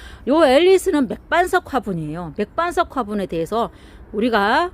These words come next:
여러 유튜버님들도 그렇고 저도 그렇고 방송할 때 많이 많이, 예, 강조를 하죠. 중국에서는 이 맥반석 흙이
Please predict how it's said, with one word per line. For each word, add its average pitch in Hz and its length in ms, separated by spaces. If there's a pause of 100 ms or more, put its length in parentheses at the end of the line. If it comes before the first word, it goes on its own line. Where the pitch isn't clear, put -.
(160)
여러 202 260
유튜버님들도 226 960
그렇고 220 500
저도 214 380
그렇고 302 280
방송할 196 460
때 175 160
많이 240 300
많이, 247 580 (500)
예, 202 100
강조를 247 460
하죠. 254 480
중국에서는 254 720
이 214 200
맥반석 240 720 (440)
흙이 285 380